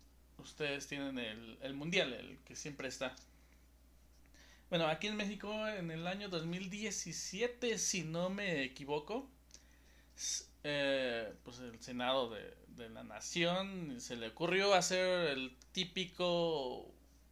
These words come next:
¿cómo se puede llamar? Bueno, intentar meterse a, a los videojuegos. Así que implementaron esta,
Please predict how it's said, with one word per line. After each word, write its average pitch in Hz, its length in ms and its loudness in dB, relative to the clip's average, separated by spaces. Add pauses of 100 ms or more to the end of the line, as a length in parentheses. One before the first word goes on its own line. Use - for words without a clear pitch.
(960)
¿cómo 247 180 -4
se 180 140 -4
puede 143 540 -4
llamar? 101 680 -8 (720)
Bueno, 226 480 0
intentar 240 580 4
meterse 113 800 0 (260)
a, 127 140 -8
a 135 240 -6
los 123 220 -6
videojuegos. 123 580 -4
Así 151 240 -6
que 180 120 -2
implementaron 143 1200 -2 (120)
esta, 127 720 -6